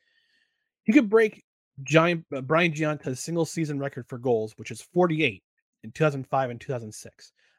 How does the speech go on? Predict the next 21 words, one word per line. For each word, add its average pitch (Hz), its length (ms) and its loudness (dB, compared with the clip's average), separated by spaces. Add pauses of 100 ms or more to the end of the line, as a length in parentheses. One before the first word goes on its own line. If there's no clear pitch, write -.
Not 247 100 0
only 294 120 2
does 214 160 -2
he 175 80 -4
have 156 340 -4 (140)
that 151 280 2
possibility, 107 720 -14 (480)
he 269 120 0
has 311 100 0
the 214 60 -8
possibility 170 480 0
of 127 120 -4
breaking 139 460 -10 (320)
Patrick 156 380 -4
Eliash's 165 600 -2
single 165 360 -4
season 135 280 -8
record 147 340 -4
for, 113 200 -16 (280)
for 107 100 -14
points. - 580 0